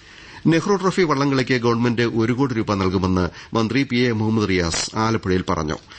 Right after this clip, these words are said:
വയനാട് ദുരന്തം പരിഗണിച്ച് ഓണാഘോഷം ഉൾപ്പെടെ ഗവൺമെന്റ് പരിപാടികൾ മാറ്റിയ സാഹചര്യത്തിലാണ് വള്ളംകളി നീട്ടിവെച്ചതെന്ന് അദ്ദേഹം വിശദീകരിച്ചു. ബംഗ്ലാദേശിനെതിരായ ടെസ്റ്റ് ക്രിക്കറ്റ് പരമ്പരയിലെ രണ്ടാം ഇന്നിംഗ്സിൽ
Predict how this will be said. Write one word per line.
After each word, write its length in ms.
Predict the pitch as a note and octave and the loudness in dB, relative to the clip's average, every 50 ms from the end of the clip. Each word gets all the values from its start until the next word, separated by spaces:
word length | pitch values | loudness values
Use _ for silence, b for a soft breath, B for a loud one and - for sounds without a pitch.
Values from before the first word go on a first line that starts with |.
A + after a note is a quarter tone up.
| B B B A#2 | B B B -2
വയനാട് 400 | A#2 A#2 B2 B2 C3 C3+ C3+ B2+ | 0 0 2 2 2 0 0 0
ദുരന്തം 280 | A2 B2 A#2 A2+ A#2+ | 0 0 0 0 -2
പരിഗണിച്ച് 500 | G#2+ - G#2 G2+ G2 G2 F#2 F2 - D#3 E3 - | 0 0 -2 0 0 0 0 0 0 -2 -4 -2
ഓണാഘോഷം 640 | A2 A2 A2 A2+ A2+ A2+ G2+ G#2 - - A2+ G#2 | 0 0 2 2 0 0 -2 -4 -2 0 2 2
ഉൾപ്പെടെ 360 | G2 F2+ - G2 G2 F#2+ F#2 B B B B B B - | 2 2 0 0 0 0 0 B B B B B B -2
ഗവൺമെന്റ് 360 | A2 A#2 A#2 A#2+ C#3 C#3 C3 | 0 0 2 2 0 0 0
പരിപാടികൾ 460 | G#2+ A#2 A2 G#2+ G#2 G#2+ G#2+ G2 G#2 | 0 -2 -2 0 0 0 2 0 0
മാറ്റിയ 360 | F#2+ F#2+ F#2 F#2+ F2+ - A#2 | 0 2 0 0 0 -2 -2
സാഹചര്യത്തിലാണ് 840 | G#2+ - - F2+ F2+ F#2 - A2 F#2+ G#2 - F#2+ F2 D#2+ E2 G2 - - - - | -2 -2 -2 -4 -4 -2 -2 -2 -2 -2 0 0 0 0 0 0 -2 -4 -6 -4
വള്ളംകളി 360 | G#2+ G2 G2 A2+ G#2+ G#2 G2+ | -2 -2 0 0 0 0 0
നീട്ടിവെച്ചതെന്ന് 720 | F#2+ F#2 F#2 F#2 - A2 F2+ - - F2+ E2+ E2 F2+ C3 F3 B B B B - | 2 2 2 2 2 0 0 0 0 -2 -2 0 0 -2 -4 B B B B -6
അദ്ദേഹം 360 | G#2 G2 F#2+ E2+ F#2 F2+ F#2+ | -2 -2 -2 0 0 0 0
വിശദീകരിച്ചു. 560 | F#2+ - A2+ F#2+ F#2+ F2 F#2 E2+ E2 - - - - - - - - - - - B B B B B B B B B B B B B B - | 0 0 0 0 0 0 0 -2 -2 -4 -6 -8 -10 -20 -20 -20 -20 -20 -20 -20 B B B B B B B B B B B B B B -4
ബംഗ്ലാദേശിനെതിരായ 1040 | B2+ D3 D#3 E3 F3 F#3+ F#3 F#3 F3+ - F3 E3+ D#3+ C#3+ C#3 C#3 C3 B2+ B2+ B2+ A#2+ | 0 0 2 2 2 2 2 2 0 0 2 0 0 2 2 2 2 2 2 2 0
ടെസ്റ്റ് 340 | - - A#2+ G#2+ - D#3 | 0 -2 -4 -2 0 -2
ക്രിക്കറ്റ് 280 | C#3+ C3+ C3+ - C3 G#2 | -2 -2 -2 -4 -4 -4
പരമ്പരയിലെ 540 | - A#2 A2+ G2+ G#2+ G#2 G2+ F#2+ G2+ G2+ G2 F#2 - B B B B B B B B B B B _ _ - - - _ - - - - - - - B2 | -2 -2 -2 0 0 0 0 2 2 0 0 0 -4 B B B B B B B B B B B _ _ -20 -20 -20 _ -20 -20 -20 -20 -20 -12 -4 -2
രണ്ടാം 320 | B2 B2 B2 D3 D3 C3+ | -2 0 0 0 0 0
ഇന്നിംഗ്സിൽ 420 | A2+ G2+ F#2+ F#2 - - D3 F#3 | 0 0 -2 -2 -2 -2 -2 -2